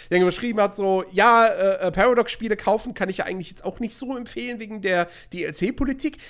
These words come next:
aber Crusader Kings zwei ist halt schon irgendwie das beste Spiel aller Zeiten und es ist echt schade, dass Jens da irgendwie nicht reingekommen ist und ich würd sogar anbieten, äh, ihn zu coachen und das vielleicht sogar auf Twitch.“ Ähm, wo ich gedacht dachte, „Hey, coole Idee, aktuell bisschen schwierig, <laughs> aber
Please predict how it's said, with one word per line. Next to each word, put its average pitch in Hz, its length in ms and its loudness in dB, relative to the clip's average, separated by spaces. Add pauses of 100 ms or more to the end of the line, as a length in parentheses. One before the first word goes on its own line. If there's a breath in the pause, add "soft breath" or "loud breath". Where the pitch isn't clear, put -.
aber 196 140 6
Crusader 214 460 8
Kings - 300 -6
zwei 214 180 2
ist - 240 -8
halt 190 120 -4
schon 254 120 -4
irgendwie 196 160 -10
das 180 160 -2
beste 202 260 -4
Spiel - 260 -8
aller 160 220 -2
Zeiten 208 440 0 (220 soft breath)
und 196 80 -2
es 196 120 4
ist 208 40 -4
echt 202 140 -2
schade, 240 300 8
dass 180 160 -2
Jens 202 220 -4
da 214 80 0
irgendwie 180 180 -2
nicht 160 160 -8
reingekommen 185 580 -2
ist 233 160 -4 (240 loud breath)
und - 80 -2
ich 190 140 -2
würd 190 120 4
sogar 208 220 4
anbieten, 226 580 -2 (220 soft breath)
äh, 175 120 6
ihn 196 160 0
zu 226 120 -2
coachen 240 480 6
und 202 160 -2
das 214 140 0
vielleicht 220 220 2
sogar 202 160 -2
auf 165 80 -4
Twitch.“ - 360 0 (540 soft breath)
Ähm, 151 560 6
wo 175 40 2
ich 175 100 0
gedacht 190 220 0
dachte, 196 140 0
„Hey, 240 140 6
coole 262 240 -2
Idee, 220 400 -2 (140 soft breath)
aktuell 269 680 6 (160)
bisschen 226 240 0
schwierig, 262 540 0 (180)
<laughs> - 180 8
aber 233 600 8